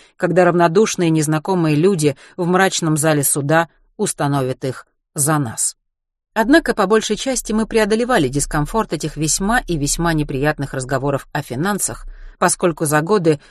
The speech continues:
убедились в абсолютной и жестокой правде. Если вам тяжело говорить о деньгах в состоянии блаженной влюблённости, попробуйте поговорить о них потом, когда будете злы друг на друга и безутешны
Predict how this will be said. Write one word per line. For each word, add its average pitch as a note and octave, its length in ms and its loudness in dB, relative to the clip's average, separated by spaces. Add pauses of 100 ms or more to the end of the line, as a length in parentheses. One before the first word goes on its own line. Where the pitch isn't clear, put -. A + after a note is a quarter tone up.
(140)
убедились G#3 500 0
в E3+ 60 2
абсолютной D3 720 -2 (100)
и F#3 100 0
жестокой D3 540 -2
правде. A#2+ 480 -6 (580)
Если C3+ 280 -2
вам D3+ 260 -2
тяжело C#3+ 380 -4
говорить C#3+ 480 -4
о C3 80 -8
деньгах C3+ 560 -4 (280)
в - 60 -14
состоянии D3+ 640 -2
блаженной C#3 520 -2
влюблённости, C3+ 840 -2 (340)
попробуйте G3 540 0
поговорить D#3+ 500 0
о D3 40 4
них D3+ 200 0
потом, F#3 500 0 (240)
когда E3 300 4
будете D3+ 380 2
злы E3 260 2
друг D3+ 240 0
на C3 120 -4
друга C3 360 -4 (240)
и G#3 80 0
безутешны D#3 800 0